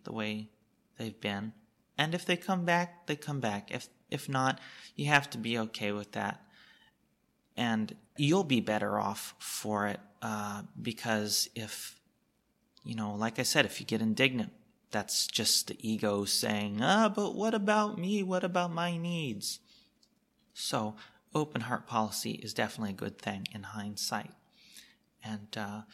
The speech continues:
moving towards the future. So, just to sum things up, remember, always check your ego,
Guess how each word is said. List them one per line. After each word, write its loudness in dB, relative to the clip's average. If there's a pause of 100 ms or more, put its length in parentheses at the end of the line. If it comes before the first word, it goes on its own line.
(140)
moving -2
towards -4
the -6
future. -2 (2250)
So, 4 (400)
just 2
to -2
sum 2
things 0
up, 2 (100)
remember, 0 (640)
always 4
check 4
your -2
ego, 2